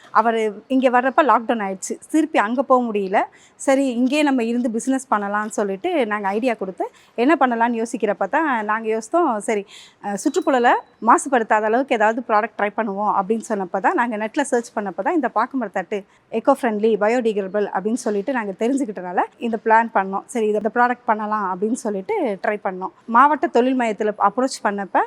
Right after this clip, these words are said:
எம் எஸ் எம் இல பி எம் இ ஜி பி ஸ்கீம்ல சப்சிடியோட எனக்கு லோன் கிடைச்சிச்சு. நான் யூனிட் போட்டு, அஹ், மிஷின் ட்ரை பண்ணி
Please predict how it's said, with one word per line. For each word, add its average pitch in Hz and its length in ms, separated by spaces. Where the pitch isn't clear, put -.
எம் 214 200
எஸ் 320 140
எம் 220 160
இல 220 220
பி 330 140
எம் 330 160
இ 247 80
ஜி 226 140
பி - 140
ஸ்கீம்ல 262 480
சப்சிடியோட 233 640
எனக்கு 247 260
லோன் 226 160
கிடைச்சிச்சு. 202 560
நான் 240 200
யூனிட் 277 320
போட்டு, 208 280
அஹ், 220 160
மிஷின் 240 300
ட்ரை 220 140
பண்ணி 285 300